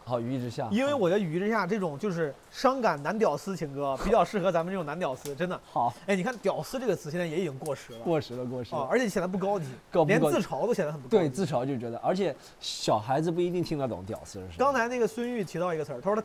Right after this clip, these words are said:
Speaker 2: 他最近，他前一段突然听到有人聊天说了一句“泡妞”这个词儿，这个词儿也是，就属于是被价值观、时代的价值给，给抛弃了。
Speaker 1: 而且现在泡妞，说实话，
Speaker 2: 嗯。
Speaker 1: 你说什么，呃，撩妹，
Speaker 2: 嗯。
Speaker 1: 我不知道撩妹轻浮还是泡妞轻浮，但泡妞听上去就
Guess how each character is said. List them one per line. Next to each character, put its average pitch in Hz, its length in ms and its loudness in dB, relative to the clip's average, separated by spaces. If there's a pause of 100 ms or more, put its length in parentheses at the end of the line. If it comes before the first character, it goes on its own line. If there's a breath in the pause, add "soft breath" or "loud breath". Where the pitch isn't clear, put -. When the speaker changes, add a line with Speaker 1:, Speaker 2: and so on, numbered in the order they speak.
Speaker 2:
他 233 40 -4
最 220 140 -6
近， 214 120 -6
他 202 160 -6
前 185 200 -6
一 - 20 -2
段 196 180 2
突 - 140 -4
然 202 100 2
听 202 140 -4
到 190 40 0
有 156 100 -2
人 - 20 -6
聊 156 80 0
天 165 100 -2
说 180 140 -6
了 180 60 -2
一 - 20 -6
句 165 80 -6
“泡 214 240 2
妞” 180 240 0
这 190 60 -4
个 151 80 -2
词 - 60 -18
儿， - 80 -18 (580 loud breath)
这 330 140 0
个 233 80 8
词 156 120 0
儿 160 60 -2
也 156 120 -2
是， 156 100 -8
就 247 100 -2
属 147 220 -4
于 175 80 -2
是 220 80 -2
被 214 140 -2
价 196 180 2
值 160 140 -6
观、 208 160 2
时 202 140 -2
代 247 80 2
的 226 60 2
价 214 160 2
值 147 140 -4
给， 151 100 -2 (160)
给 151 80 -8
抛 151 180 -6
弃 160 100 -10
了。 123 80 -10 (160)
Speaker 1:
而 214 160 10
且 262 80 4
现 294 180 2
在 240 80 4
泡 220 260 -2
妞， 175 80 -2 (180 loud breath)
说 - 260 2
实 160 180 2
话， 165 200 2 (200)
Speaker 2:
嗯。 151 160 -8 (420)
Speaker 1:
你 147 160 2
说 226 280 2
什 233 100 -2
么， 151 260 0
呃， 151 240 2 (340)
撩 262 340 2
妹， 220 320 -2 (180)
Speaker 2:
嗯。 160 240 -2 (300 loud breath)
Speaker 1:
我 196 180 8
不 185 100 2
知 302 60 4
道 349 80 12
撩 233 240 8
妹 240 160 4
轻 175 220 -6
浮 151 80 -4
还 143 60 4
是 156 60 2
泡 156 200 0
妞 139 160 -2
轻 135 200 -6
浮， 123 80 -10
但 254 140 -4
泡 262 240 2
妞 220 160 0
听 302 260 -2
上 277 140 0
去 180 100 -6
就 185 200 0